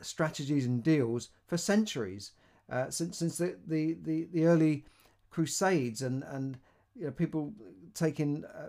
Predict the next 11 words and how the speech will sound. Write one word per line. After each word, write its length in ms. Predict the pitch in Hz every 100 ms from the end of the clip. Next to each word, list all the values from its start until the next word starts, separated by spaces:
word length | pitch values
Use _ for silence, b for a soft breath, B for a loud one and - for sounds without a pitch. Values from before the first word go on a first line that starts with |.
| 175
voyages 600 | 131 180 170 123 131 127
across 320 | 131 151 -
the 100 | 143
sea 280 | - 175 135
to, 240 | - 135
to 180 | - 135
find 440 | 123 151 143 135
gold. 340 | 180 160 127 - b
They 140 | - 185
were 80 | 180
financed 800 | - 165 165 127 117 143 -